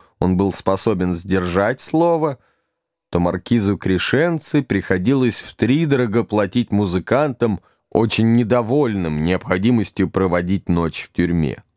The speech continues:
От одного из этих малодушных людей герцогиня с громадным трудом добилась того, чтобы он передал письмо коменданту.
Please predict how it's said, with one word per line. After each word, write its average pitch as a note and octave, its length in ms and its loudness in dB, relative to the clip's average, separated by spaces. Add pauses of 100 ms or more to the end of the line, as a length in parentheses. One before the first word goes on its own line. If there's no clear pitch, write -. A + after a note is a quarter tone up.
(1200)
От - 140 -2
одного C3+ 400 2
из E3 140 0
этих D3+ 320 -2
малодушных A#2 720 0
людей F#2+ 580 0 (340)
герцогиня F#2+ 720 2
с G2+ 80 -2
громадным C3 680 0
трудом A2+ 520 0
добилась A2+ 600 2
того, G2+ 580 0 (320)
чтобы A2 500 0
он G#2 160 0
передал A2+ 640 0
письмо G2 440 0
коменданту. F#2+ 840 -2